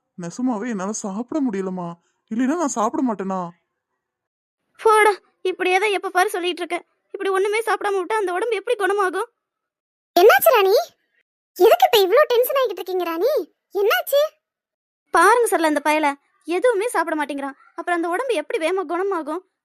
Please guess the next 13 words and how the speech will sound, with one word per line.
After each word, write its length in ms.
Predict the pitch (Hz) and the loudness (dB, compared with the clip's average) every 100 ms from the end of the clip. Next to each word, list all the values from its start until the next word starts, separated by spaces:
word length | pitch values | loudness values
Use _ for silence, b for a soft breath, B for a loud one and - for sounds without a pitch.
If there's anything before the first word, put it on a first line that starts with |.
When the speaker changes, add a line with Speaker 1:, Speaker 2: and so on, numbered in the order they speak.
| _ | _
Speaker 2:
பருப்பு 260 | 311 453 494 | -4 -4 -6
சாதம் 300 | 320 320 349 | -8 -6 -6
நல்லா 180 | 320 370 | -6 -8
கடைஞ்சு 340 | 349 294 381 | -6 -6 -6
கொண்டு 220 | 330 302 | -6 -6
வந்திருக்கேன், 380 | 320 285 262 262 _ _ _ | -6 -8 -10 -14 _ _ _
இதையும் 380 | 339 403 403 427 | -6 -4 -6 -6
வேணாங்கிறான். 440 | 320 302 285 277 - _ _ _ | -6 -6 -6 -10 -12 _ _ _
கேட்டா 280 | 415 392 381 | -8 -4 -6
சாப்பாட்டை 420 | 392 370 403 403 | -4 -6 -6 -10
பார்த்தாலே 340 | 311 294 285 320 | -8 -10 -10 -10
வெறுப்பா 340 | 330 339 392 | -8 -10 -6
இருக்குங்கிறான். 460 | 381 294 320 302 - | -8 -6 -10 -8 -10